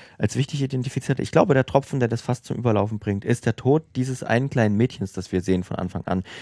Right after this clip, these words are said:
Wir sehen nämlich immer wieder im Film verteilt, ähm, ähm, diverse Leute, die Medien konsumieren. Ne? Entweder wenn Wie dort auftritt, wenn der Kanzler eine Ansprache hält,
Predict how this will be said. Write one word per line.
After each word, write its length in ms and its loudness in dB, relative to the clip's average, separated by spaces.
Wir 100 4
sehen 220 8
nämlich 240 4
immer 240 6
wieder 200 6
im 100 0
Film 180 0
verteilt, 400 2
ähm, 300 6
ähm, 580 4
diverse 380 6
Leute, 380 8
die 420 4
Medien 280 8
konsumieren. 640 4
Ne? 260 2
Entweder 380 4
wenn 200 -2
Wie 140 0
dort 200 6
auftritt, 520 0
wenn 80 -2
der 80 -2
Kanzler 360 2
eine 120 2
Ansprache 520 2
hält, 420 4